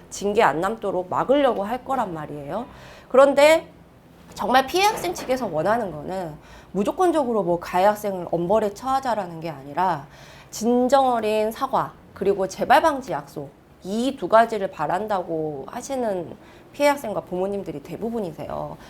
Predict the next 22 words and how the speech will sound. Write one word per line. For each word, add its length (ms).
그런데 400
이렇게 480
충분히 720
피해 260
회복을 500
하고 640
용서를 460
구할 280
수 240
있는 480
기회를 760
이 200
불이익을 1300
만들므로써 1120
오히려 440
다 160
차단시켜버리는 1500
결과를 480
만들지 460
않을까 760
하는 260
거예요. 220